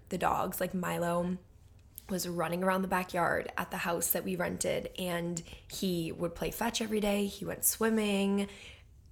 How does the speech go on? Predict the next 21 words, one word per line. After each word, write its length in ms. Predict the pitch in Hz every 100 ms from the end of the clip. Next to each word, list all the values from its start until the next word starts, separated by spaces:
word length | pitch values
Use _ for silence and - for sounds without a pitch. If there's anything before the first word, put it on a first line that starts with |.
| -
and 120 | 208
he 160 | 214 202
just 220 | 214 214
was, 80 | 208
like, 120 | 202
living 220 | 185 185
his 120 | 196
best 220 | - 170 208
life. 160 | 208
I 60 | -
felt 260 | 202 190
so 260 | - - 185
sad 320 | 175 190 -
having 280 | 170 180 175
to 100 | 185
bring 200 | 180 170
them 120 | 170
back 220 | 165 160 -
to 80 | 180
the 80 |
city 480 | 165 - 160 180 233